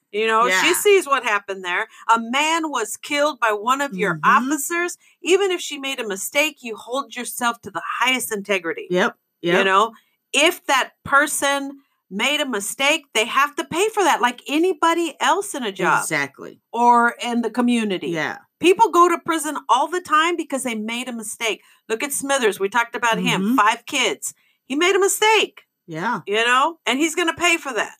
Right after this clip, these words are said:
Speaker 2: Exactly.
Speaker 1: Same with this lady.
Speaker 2: Yeah.
Speaker 1: She made a mistake. She's gotta pay for it.
Speaker 2: Exactly.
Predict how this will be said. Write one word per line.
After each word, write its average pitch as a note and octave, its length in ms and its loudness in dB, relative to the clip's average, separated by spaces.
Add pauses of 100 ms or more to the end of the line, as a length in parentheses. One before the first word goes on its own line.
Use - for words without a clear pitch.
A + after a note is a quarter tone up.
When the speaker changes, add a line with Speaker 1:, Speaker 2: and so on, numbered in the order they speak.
Speaker 2:
Exactly. E3 540 -4
Speaker 1:
Same C4+ 320 0
with E4+ 140 0
this F4 200 0
lady. A3+ 300 0
Speaker 2:
Yeah. C#3+ 320 -2
Speaker 1:
She - 180 -2
made B3+ 280 2
a E4+ 60 2
mistake. C#4+ 520 0
She's - 260 -8
gotta G3+ 240 0
pay E4+ 240 0
for F#3 120 -6
it. - 20 -2
Speaker 2:
Exactly. D#3 500 -2